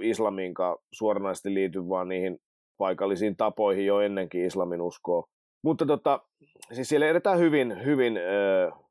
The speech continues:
erillään. Sukupuolet on käytännössä erillään arjessa hyvin paljon ja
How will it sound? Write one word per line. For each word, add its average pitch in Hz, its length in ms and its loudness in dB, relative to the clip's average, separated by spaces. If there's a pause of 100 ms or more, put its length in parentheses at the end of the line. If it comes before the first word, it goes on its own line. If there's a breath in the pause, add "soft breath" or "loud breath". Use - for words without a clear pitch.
(420)
erillään. 113 600 2
Sukupuolet 131 600 0
on 143 100 -2
käytännössä 110 520 0
erillään 92 480 0
arjessa 90 540 -2
hyvin 98 320 0
paljon 80 420 -2
ja 78 120 -2